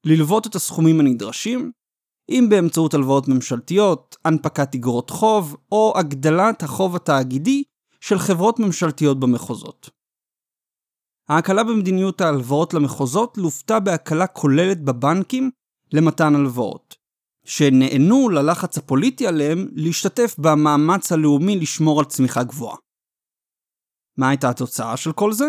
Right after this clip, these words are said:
ברבעון הראשון של אלפיים ותשע, סך כל הלוואות הבנקים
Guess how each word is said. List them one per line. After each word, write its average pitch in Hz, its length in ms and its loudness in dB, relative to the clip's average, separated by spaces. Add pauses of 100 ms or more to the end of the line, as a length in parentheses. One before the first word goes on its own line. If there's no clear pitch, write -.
(880)
ברבעון 180 500 2
הראשון 226 420 2
של 170 160 -2
אלפיים 170 440 0
ותשע, 139 520 -4
סך - 520 -4
כל 175 260 0
הלוואות 147 460 0
הבנקים 131 680 -2